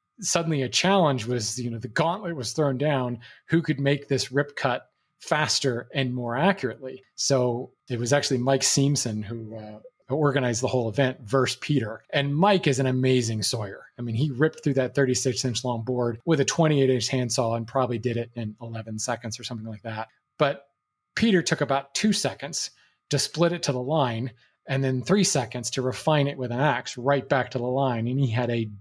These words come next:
dead flat and square edge because he went from that coarse tool as a splitting to a slightly more medium tool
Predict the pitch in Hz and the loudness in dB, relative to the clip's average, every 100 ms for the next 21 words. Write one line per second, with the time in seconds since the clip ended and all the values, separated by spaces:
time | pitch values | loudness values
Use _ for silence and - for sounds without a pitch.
0 | - 139 139 139 - - 127 127 117 120 | 0 2 4 0 -6 -6 0 2 2 -2
1 | - 120 113 - 127 117 - 139 113 98 | -6 -4 -4 0 0 -2 -2 -2 -2 -4
2 | - - 151 127 107 - - _ _ - | -8 -2 0 0 -2 -6 -10 _ _ -4
3 | 156 135 156 - - 127 113 117 131 123 | 0 2 0 -2 -2 -2 -2 -6 -4 -4
4 | - - 180 190 - 143 117 135 - _ | -4 0 0 0 0 0 0 -4 -8 _
5 | _ - 117 110 - - 165 156 120 123 | _ -10 -6 -2 -2 0 2 2 0 -4
6 | - - - 143 143 - - 220 240 196 | -10 -4 0 2 2 0 2 2 2 0
7 | 160 160 160 156 151 - - 147 180 226 | 0 0 2 2 2 -2 -6 0 4 6
8 | 160 117 110 - 117 107 120 | 4 2 -4 -6 -6 -6 -8